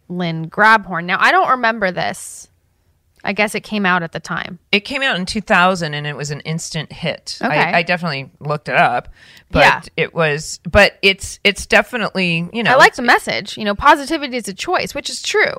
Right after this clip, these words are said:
Speaker 2: Totally.
Speaker 1: You know,
Speaker 2: I, I
Speaker 1: you're in
Speaker 2: learned that.
Speaker 1: control
Speaker 2: Mm-hmm.
Speaker 1: of your mindset and your thoughts, and you can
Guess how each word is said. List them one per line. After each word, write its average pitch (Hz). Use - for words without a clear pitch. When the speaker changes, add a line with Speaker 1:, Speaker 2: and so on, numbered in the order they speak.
Speaker 2:
Totally. 175
Speaker 1:
You 254
know, 220
Speaker 2:
I, 226
I -
Speaker 1:
you're 381
in 359
Speaker 2:
learned 170
that. 131
Speaker 1:
control 226
Speaker 2:
Mm-hmm. 175
Speaker 1:
of -
your 190
mindset 202
and 175
your 175
thoughts, 175
and 170
you 180
can 175